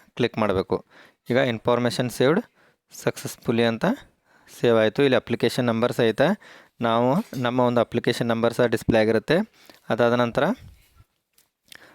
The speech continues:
ಆ ಒಂದು ಅಪ್ಲಿಕೇಶನ್ ಸಂಬಂಧಪಟ್ಟಂಥ ಮಾಹಿತಿ ಇಲ್ಲಿ ಇರುತ್ತೆ. ಇಲ್ಲಿ click here to view ಅಂತಕ್ಕಂಥ ಆಪ್ಷನ್ ಮೇಲೆ ಹೊಡೆದ್ರೆ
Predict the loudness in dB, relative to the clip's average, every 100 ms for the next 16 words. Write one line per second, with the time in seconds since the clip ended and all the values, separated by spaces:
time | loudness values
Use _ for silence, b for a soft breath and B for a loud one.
0 | B 0 0 2 0 0 -2 -2 -4 -4
1 | -4 -2 -4 -4 -2 -2 0 0 0 0
2 | 2 -2 -4 b b -2 0 0 2 0
3 | 0 -2 0 2 2 2 2 4 2 0
4 | -4 -2 -2 -2 -2 -2 0 0 0